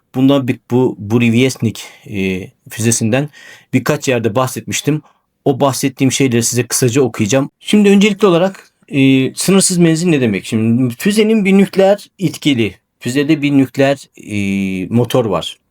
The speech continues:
Bu motorun mahiyetini bilmiyoruz. Dolayısıyla sınırsız mez-, menzilden kasıtları da şu. Yani uzay ortamında, e, gezegenler arası seyahat edebilir manasında düşünmeyin bunu.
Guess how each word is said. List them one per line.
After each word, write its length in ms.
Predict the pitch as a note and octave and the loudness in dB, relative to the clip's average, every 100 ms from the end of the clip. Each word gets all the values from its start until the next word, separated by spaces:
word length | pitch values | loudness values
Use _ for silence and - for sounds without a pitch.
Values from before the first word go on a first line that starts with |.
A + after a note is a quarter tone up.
| - | 0
Bu 60 | |
motorun 320 | F3+ E3 E3+ D#3+ | 2 2 2 2
mahiyetini 520 | D3+ D3 C#3+ D#3+ C#3 | 2 0 -2 -2 0
bilmiyoruz. 440 | B2 F2+ D#2 - - - - - | 0 0 -4 -14 -20 -20 -14 0
Dolayısıyla 340 | D#3+ E3+ G#3 | 2 2 0
sınırsız 440 | F3 D3 D#3+ - F#3 | 0 0 0 -2 0
mez-, 340 | D#3+ C3+ A#2 | 2 0 -4
menzilden 460 | C3 B2 A2 A2 A#2 | -4 -2 -2 -2 -4
kasıtları 520 | - C3+ - D3+ D3+ | -2 -6 -4 -2 0
da 60 | D#3 | -2
şu. 340 | - C#3 A#2+ _ _ - | -2 -2 -2 _ _ -4
Yani 240 | C3+ C3 - | -2 -2 -2
uzay 300 | C#3+ F3 E3 | 0 4 2
ortamında, 680 | C#3+ C#3+ C#3+ C#3+ D3+ D3+ | 2 -2 0 0 0 -2
e, 160 | - A2+ | -4 -8
gezegenler 580 | A2 C#3 C3+ C#3+ C#3+ C#3+ | -2 0 0 0 2 0
arası 300 | C3+ B2+ C3 | 0 -2 -2
seyahat 380 | - C3+ C3+ C3 | 0 0 0 0
edebilir 360 | C3 B2 B2+ | -2 -2 -2
manasında 600 | A#2+ A#2+ B2 A#2 B2 A#2 | 0 0 0 -2 -2 -2
düşünmeyin 480 | A2+ - A#2+ G2 E2+ | -2 0 2 0 -2
bunu. 160 | D#2+ | -8